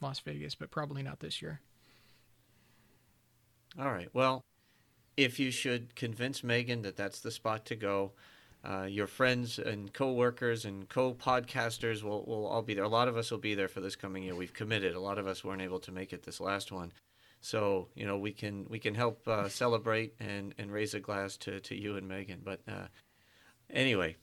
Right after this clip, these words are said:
Speaker 2: great ta-, ca-, I can't speak. Great catching up with you and talking with you. Like I said, glad you're doing well. Don't be a stranger. And, uh,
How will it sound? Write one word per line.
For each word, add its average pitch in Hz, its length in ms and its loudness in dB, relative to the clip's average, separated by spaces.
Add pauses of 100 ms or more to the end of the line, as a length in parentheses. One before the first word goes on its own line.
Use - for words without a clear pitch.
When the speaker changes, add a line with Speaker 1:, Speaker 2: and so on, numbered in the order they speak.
(160)
Speaker 2:
great 156 240 6
ta-, 135 280 0
ca-, 127 260 2 (520)
I - 40 -10
can't 95 220 -2
speak. - 300 -10 (340)
Great 160 440 6
catching 151 360 -2
up 120 160 -2
with 117 200 -4
you 117 140 -2
and 104 120 -6
talking 113 400 -2
with 110 180 -6
you. 107 320 -4
Like 107 200 -10
I 98 40 -4
said, 98 300 -8
glad 110 260 2
you're 107 80 0
doing 110 360 0
well. 104 340 2 (320)
Don't 120 220 2
be 139 120 6
a 143 40 8
stranger. 123 640 4 (360)
And, 104 320 4
uh, 98 300 2